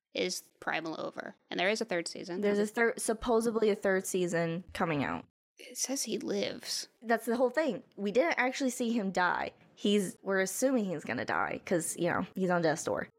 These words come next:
Speaker 2: But he's not shown in that, it, you know, the flash forward sixteen years. It's just Neera, the daughter, and Fang and her new babies.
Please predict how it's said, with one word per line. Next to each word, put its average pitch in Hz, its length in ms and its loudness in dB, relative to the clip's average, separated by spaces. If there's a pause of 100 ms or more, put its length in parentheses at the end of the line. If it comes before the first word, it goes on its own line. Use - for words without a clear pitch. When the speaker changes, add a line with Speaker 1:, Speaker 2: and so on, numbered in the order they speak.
Speaker 2:
But 202 100 4
he's 214 200 0
not 240 260 2
shown 208 360 2
in 190 100 -2
that, 180 340 -2
it, 190 300 -2
you 196 100 4
know, 170 100 4
the 139 120 0
flash 170 400 -2
forward 170 380 2
sixteen 165 460 -2
years. 165 460 4
It's 175 180 -2
just 165 460 0 (100)
Neera, 196 680 0
the 175 100 -2
daughter, 165 540 0 (120)
and 170 460 2 (120)
Fang 180 480 2
and 165 160 2
her 175 100 2
new 165 100 4
babies. 156 460 2